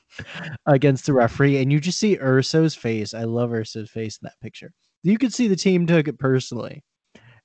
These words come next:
And then for Benji to not even think about it, like, he scores that goal and immediately he just goes into that backflip, and you just knew the symbolism there is just so good.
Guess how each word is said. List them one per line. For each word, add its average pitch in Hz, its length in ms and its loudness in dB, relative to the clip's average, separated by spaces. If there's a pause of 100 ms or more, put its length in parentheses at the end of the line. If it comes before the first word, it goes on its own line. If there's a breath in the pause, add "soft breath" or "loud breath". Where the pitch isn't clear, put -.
And 147 180 0
then 139 280 2
for 151 200 -2
Benji 147 600 0
to 143 200 0
not 139 340 -6
even 151 340 -4 (140)
think 139 240 -4
about 107 320 -6
it, 110 120 -12
like, 113 180 -12
he 127 120 -8
scores 147 380 -4
that 151 200 -4
goal 113 360 -4 (300 soft breath)
and 127 100 0
immediately 123 840 4
he 107 160 -6
just - 240 -8
goes 123 280 6
into 117 160 -2
that 110 260 -6
backflip, 110 540 -6
and 131 140 -8
you 143 120 -4
just 135 220 -8
knew 131 280 -2
the 131 140 -2
symbolism 147 600 2
there 110 200 -6
is 113 100 -6
just - 260 -6
so 185 220 6
good. 110 420 2